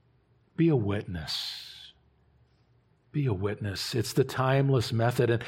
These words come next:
that's how the gospel is spread for two thousand years, so there must be something working. You ever think about that?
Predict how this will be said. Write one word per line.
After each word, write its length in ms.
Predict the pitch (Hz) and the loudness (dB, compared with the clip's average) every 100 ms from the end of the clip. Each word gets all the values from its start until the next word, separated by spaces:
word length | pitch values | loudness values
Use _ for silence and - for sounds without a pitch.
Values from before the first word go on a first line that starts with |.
| - | -2
that's 180 | 160 160 | 2 4
how 140 | 190 | 6
the 100 | 170 | 6
gospel 540 | 135 135 147 - - 131 | 6 8 6 4 2 2
is 80 | 120 | 2
spread 320 | - 147 147 | 4 4 6
for 100 | 123 | 0
two 220 | - 156 | 2 2
thousand 420 | 156 123 131 120 | 6 6 4 2
years, 240 | 131 143 131 - | 4 4 2 -4
so 160 | - 165 | 0 4
there 120 | 147 | 6
must 300 | 165 220 - | 8 6 4
be 80 | 143 | 0
something 460 | - 214 202 120 | 6 6 6 -2
working. 400 | 110 104 104 107 - _ _ _ _ _ _ _ _ _ _ _ - | -2 -4 -4 -6 -8 _ _ _ _ _ _ _ _ _ _ _ 4
You 80 | 185 | 6
ever 60 | |
think 180 | 185 190 | 6 6
about 160 | 185 180 | 8 8
that? 240 | 202 208 | 8 6